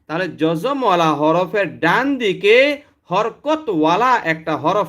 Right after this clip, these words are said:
নিতে হবে, হরকতওয়ালা একটা হরফ নিতে হবে। হরকতওয়ালা একটা হরফ নিতে হবে। এখন এই হামজা যাইয়া জবর যেহেতু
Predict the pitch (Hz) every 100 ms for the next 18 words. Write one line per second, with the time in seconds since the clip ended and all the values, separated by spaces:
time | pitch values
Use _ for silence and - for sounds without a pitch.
0 | 165 143 143 127 127 135 104 - _ _
1 | - 185 202 - 285 262 160 156 180 214
2 | 240 185 165 165 156 131 214 220 165 160
3 | 151 135 135 131 98 - _ _ 165 196
4 | 214 285 302 277 160 175 196 269 220 170
5 | 165 165 147 165 247 170 160 151 135 131
6 | 123 101 - - _ _ 190 226 285 202
7 | 165 156 - _ 196 226 285 285 165 180
8 | 185 180 240 262 196 165 143 139 165 202
9 | 127 101 _ _ 123 113 196 226 269 247
10 | 202 240 240